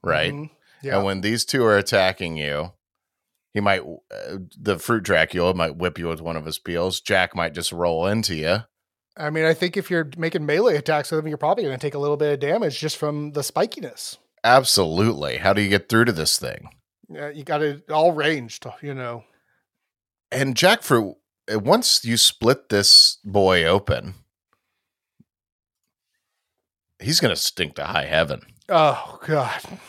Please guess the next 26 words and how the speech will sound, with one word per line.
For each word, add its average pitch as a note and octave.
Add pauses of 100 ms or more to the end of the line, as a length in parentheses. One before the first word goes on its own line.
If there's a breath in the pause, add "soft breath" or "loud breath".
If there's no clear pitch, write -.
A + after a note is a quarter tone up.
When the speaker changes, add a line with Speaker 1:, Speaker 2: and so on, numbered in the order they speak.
(140)
Speaker 1:
Talk C3
about E2+
some D#2
constitution E2+
checks. - (420)
Speaker 2:
Yeah, D3+
it, F#3
it F#3+
is G3
gonna D3
be C#3
kind C3+
of, B2
uh, A#2+ (260)
a F#3
dangerous D#4
go C#4
on D3
this, C3
honestly. E3
I D3
mean, D3+
it's, -
you F3+
know, D#3
you, D#3